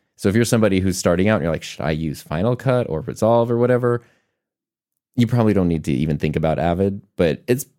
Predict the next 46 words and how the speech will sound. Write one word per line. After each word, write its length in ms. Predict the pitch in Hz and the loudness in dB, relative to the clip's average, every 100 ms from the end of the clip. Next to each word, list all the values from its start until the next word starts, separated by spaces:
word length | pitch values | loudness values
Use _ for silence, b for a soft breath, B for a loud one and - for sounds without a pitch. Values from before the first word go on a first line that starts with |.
| - | -2
good 160 | 269 | 0
to 80 | 196 | 2
know 140 | 165 | 4
that 120 | 135 110 | 4 2
it 120 | 95 | 0
exists, 480 | 85 113 - - - | -2 -4 -8 -8 -2
right? 260 | 90 98 - _ _ _ _ _ _ _ _ _ _ | 0 0 -6 _ _ _ _ _ _ _ _ _ _
So 180 | - 110 | -2 2
that's, 280 | 123 131 - | 2 0 0
that's 220 | 131 123 | 0 2
kind 180 | 139 120 | 2 2
of 60 | |
where 100 | 110 | 2
we're 80 | 104 | 2
at 120 | 95 | 2
there. 160 | 87 80 | 2 2
And 100 | 147 | 4
then 80 | 185 | 4
there's 180 | 185 | 2
the 120 | 156 110 | 2 2
other 100 | 107 | 2
stuff, 240 | - 98 | 0 0
like 160 | 101 104 | 0 2
I 20 | |
mentioned 320 | 101 98 90 | 0 0 -2
earlier. 300 | 85 82 82 | 0 0 0
There's 260 | 80 87 - | 0 0 -2
free 220 | - 123 | 0 0
software, 480 | 123 110 104 107 98 | 2 0 2 0 2
which 160 | 92 | 0
is 100 | 90 | 0
amazing, 440 | 92 90 85 85 82 | 2 2 2 0 -2
stuff 260 | - 80 | -4 -2
like 160 | 92 90 | -2 0
iMovie 760 | - 87 90 87 87 87 85 87 _ _ _ | 0 2 2 2 0 0 -2 -6 _ _ _
or 120 | 90 | -2
Windows 320 | 87 90 90 87 | 0 2 2 2
Movie 240 | 87 87 | 0 2
Maker 640 | 85 82 87 85 82 - - | 0 0 0 0 0 -4 -6
or 460 | 82 80 80 78 - _ _ | -4 -2 -2 -4 -10 _ _
any 160 | 95 104 | 0 2
of 60 | 95 | 4
that 180 | 85 | 2
kind 120 | - 82 | 0 -4
of 60 | |
stuff. 480 | - 82 78 - - | -2 -2 -2 -6 -18